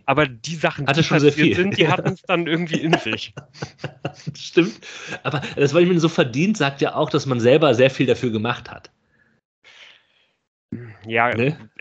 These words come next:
Speaker 1: also
Speaker 2: Also es war jetzt
Speaker 1: das
Speaker 2: nicht
Speaker 1: stimmt
Speaker 2: so
Speaker 1: ja im Grunde
Speaker 2: Ja.
Speaker 1: eben halt auch schon, dass nur das,
Speaker 2: Ja,
Speaker 1: was
Speaker 2: ja.
Speaker 1: man dafür gemacht hat, war vor allen Dingen, äh, einfach eigene Qualität, die einfach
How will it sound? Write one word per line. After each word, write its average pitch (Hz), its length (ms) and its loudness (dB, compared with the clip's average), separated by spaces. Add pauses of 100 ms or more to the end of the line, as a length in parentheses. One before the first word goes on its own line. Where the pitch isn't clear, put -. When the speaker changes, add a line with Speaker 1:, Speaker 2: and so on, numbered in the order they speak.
Speaker 1:
also 110 120 0
Speaker 2:
Also 147 100 6
es 131 140 2
war 160 140 4
jetzt 170 180 0
Speaker 1:
das 151 80 0
Speaker 2:
nicht 196 100 4
Speaker 1:
stimmt 190 180 2
Speaker 2:
so - 60 2
Speaker 1:
ja 156 80 2
im 143 140 0
Grunde - 280 -2
Speaker 2:
Ja. 110 80 -4
Speaker 1:
eben 131 300 -8
halt 131 220 -8
auch - 120 -16
schon, 151 380 -10
dass 120 180 -8
nur 131 120 -8
das, 120 140 -6
Speaker 2:
Ja, 98 40 -6
Speaker 1:
was 131 80 -6
Speaker 2:
ja. - 60 -10
Speaker 1:
man 123 100 -6
dafür 123 220 -8
gemacht 120 320 -6
hat, 117 160 -6
war 123 180 -2
vor - 160 -8
allen 113 140 -4
Dingen, 113 200 -8
äh, 117 400 -2
einfach - 520 -6 (600)
eigene 135 300 0
Qualität, 127 760 -2
die 104 140 -4
einfach 110 260 -10